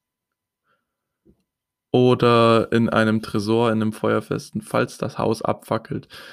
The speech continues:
Man weiß ja nie. Aber es ist sehr unwahrscheinlich, dass beide Festplatten gleichzeitig ausfallen, außer man schüttet zum Beispiel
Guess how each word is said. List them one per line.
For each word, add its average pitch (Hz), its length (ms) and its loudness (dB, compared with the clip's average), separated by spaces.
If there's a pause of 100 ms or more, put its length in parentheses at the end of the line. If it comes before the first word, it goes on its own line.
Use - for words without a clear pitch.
(220)
Man 147 240 2
weiß 131 240 4
ja 127 100 2
nie. 107 320 -2 (480)
Aber 131 240 2
es 127 100 0
ist - 360 -10 (120)
sehr 127 280 2
unwahrscheinlich, 120 480 -2
dass 113 180 -4
beide 120 240 0
Festplatten 113 460 -8
gleichzeitig 117 420 -2
ausfallen, 113 420 -6
außer 120 280 -4
man 113 160 -4
schüttet 127 360 -6
zum - 120 -12
Beispiel 123 340 -4